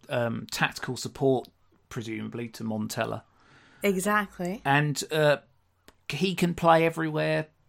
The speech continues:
Speaker 1: on the field as well. So him and Cavani arm in arm, just sweeping up behind whatever chaos is <laughs> taking place as, as the goalkeeper eats the outside left.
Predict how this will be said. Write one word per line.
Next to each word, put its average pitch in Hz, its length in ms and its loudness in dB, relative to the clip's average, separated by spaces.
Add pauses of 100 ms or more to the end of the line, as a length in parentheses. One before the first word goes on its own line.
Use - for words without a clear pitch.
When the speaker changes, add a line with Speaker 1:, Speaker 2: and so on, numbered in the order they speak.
(160)
Speaker 1:
on 160 220 -4
the 156 80 -4
field 107 480 -4
as 117 140 -8
well. 151 280 0
So 117 300 -4
him 160 280 -2
and 151 140 -4
Cavani 123 640 0
arm 135 300 4
in 127 100 -4
arm, 104 420 -4 (440)
just - 380 -6
sweeping 139 600 0
up - 320 -6 (140)
behind 123 400 4
whatever 131 300 2 (100)
chaos 120 500 2
is - 160 -6
<laughs> - 180 -2
taking - 380 0
place - 400 0 (960)
as, 139 220 6 (580)
as 143 220 10
the 143 100 4
goalkeeper 139 840 8
eats 139 340 -2
the 135 160 0
outside 123 540 2
left. 240 280 8